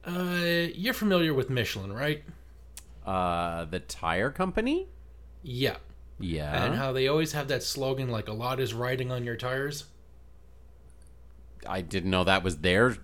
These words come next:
Speaker 2: slogan, but I have heard it before, yes.
Speaker 1: Yes. Well, what,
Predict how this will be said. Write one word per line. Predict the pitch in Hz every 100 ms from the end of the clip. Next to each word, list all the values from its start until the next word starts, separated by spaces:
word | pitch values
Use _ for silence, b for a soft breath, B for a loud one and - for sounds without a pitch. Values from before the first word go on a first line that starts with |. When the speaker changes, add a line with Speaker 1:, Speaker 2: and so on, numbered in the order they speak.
| 110
Speaker 2:
slogan, | - 127 101 98 101
but | 90
I | 87
have | 104 82
heard | 92 92
it | 80
before, | 78 80 76
yes. | 82 65 - - - - - - - - - - - - -
Speaker 1:
Yes. | - 107 - - B B B B
Well, | 135 139 143 147 - - - - - - - - b b b - 131 131 135
what, | 156 156